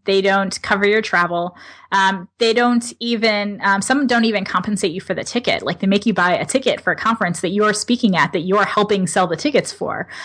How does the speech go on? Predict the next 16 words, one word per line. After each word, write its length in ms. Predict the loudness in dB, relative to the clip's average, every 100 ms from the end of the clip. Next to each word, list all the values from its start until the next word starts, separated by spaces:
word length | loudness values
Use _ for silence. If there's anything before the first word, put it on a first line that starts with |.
| -8
Um, 400 | -2 0 0 -2 -10 _ -2
and 320 | 0 0 -2 -4
I 560 | 0 0 0 -2 -6 -6
didn't 460 | 0 0 0 -4 -8 -16 _
see 640 | -8 -6 -4 -4 -2 -2 0
any 360 | 0 0 0 -2
rhyme 360 | 0 0 0 -2
or 140 | -4
reason 340 | -4 -6 -4
in 120 | -4 -2
that, 180 | -2
especially 360 | -2 -2 0 2
as 80 | 2
a 60 |
marginalized 560 | 2 2 2 2 2 0
person, 520 | 0 0 0 0 -2